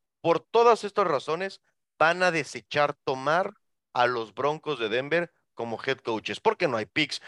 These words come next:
porque está Russell Wilson, porque no hay dinero para gastar. Cuando tengas, eh, otra opción, además de la de Denver,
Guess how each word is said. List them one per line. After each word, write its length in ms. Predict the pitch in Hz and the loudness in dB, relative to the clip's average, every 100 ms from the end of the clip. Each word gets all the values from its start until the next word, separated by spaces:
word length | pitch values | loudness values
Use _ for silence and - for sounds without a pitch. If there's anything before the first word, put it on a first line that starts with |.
| - | -8
porque 200 | - 190 | -2 0
está 200 | 156 143 | 0 2
Russell 280 | 120 107 113 | 0 -2 -4
Wilson, 380 | 110 165 143 156 | -2 -2 -2 -2
porque 300 | 175 180 180 | -2 0 0
no 120 | 151 | 4
hay 140 | 139 127 | 4 2
dinero 380 | 117 139 139 | -2 -2 -2
para 200 | 120 110 | -2 -2
gastar. 400 | 107 101 - 170 - - _ _ | -2 -2 2 2 0 -16 _ _
Cuando 320 | - 135 127 123 | 0 2 0 0
tengas, 520 | 175 180 175 - - _ _ _ _ | 0 2 2 0 -8 _ _ _ _
eh, 260 | 131 123 - | -2 -2 0
otra 360 | 185 220 220 185 | 2 4 6 4
opción, 360 | 147 139 156 - | 4 -2 -8 -2
además 400 | 123 120 151 147 | -2 2 0 2
de 100 | 143 | 2
la 100 | 117 | 0
de 100 | 110 | 0
Denver, 360 | 143 156 185 | -4 -4 -6